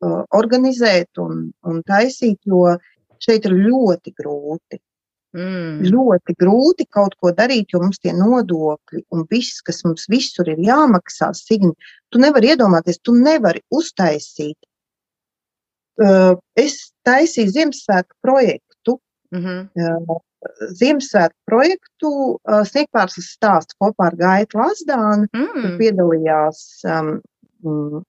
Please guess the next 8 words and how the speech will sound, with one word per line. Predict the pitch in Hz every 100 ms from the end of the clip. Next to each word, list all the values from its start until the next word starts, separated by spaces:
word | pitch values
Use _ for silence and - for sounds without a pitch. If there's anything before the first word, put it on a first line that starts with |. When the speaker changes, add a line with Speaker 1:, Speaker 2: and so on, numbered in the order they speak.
| _
Speaker 1:
Ieva | 226 320 320
Sutugova, | - - 285 - 208 185 175 165 160 147 147 156 - -
Normunds | 175 185 190 165 -
Pauniņš | 285 302 285 240 208 196 - -
un | 190 180 180
Mārtiņš, | 185 202 240 - 190 165 165 - -
uh, | 170 156 156 165 - - - - _ -
um, | 180 175 165 170